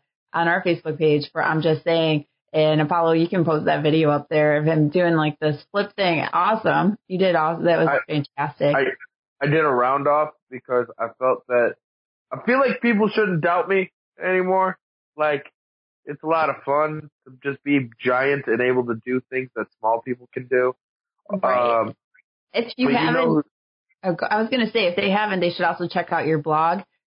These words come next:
Speaker 1: Like, uh, for anybody that hasn't read your blog, Apollo, you wanna tell them how big you are and doing these round offs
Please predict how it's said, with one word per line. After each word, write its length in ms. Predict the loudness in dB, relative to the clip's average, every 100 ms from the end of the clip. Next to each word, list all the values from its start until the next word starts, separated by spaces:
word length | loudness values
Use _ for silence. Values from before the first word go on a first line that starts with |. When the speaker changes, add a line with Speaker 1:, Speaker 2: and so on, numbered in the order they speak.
| -2
Speaker 1:
Like, 260 | 0 0 -2
uh, 220 | 0 0 0
for 140 | 0
anybody 380 | 2 4 2 2
that 140 | 0
hasn't 360 | 0 -2 0 0
read 140 | 0
your 100 | 0
blog, 300 | 0 0 0
Apollo, 320 | 0 0 2 2
you 100 | 2
wanna 180 | 2
tell 140 | 0 0
them 140 | 2
how 140 | 0 0
big 200 | 0 2
you 140 | 2
are 320 | 2 0 -2
and 160 | -4 0
doing 220 | 2 4
these 160 | 2 2
round 260 | 0 2
offs 240 | 0 -2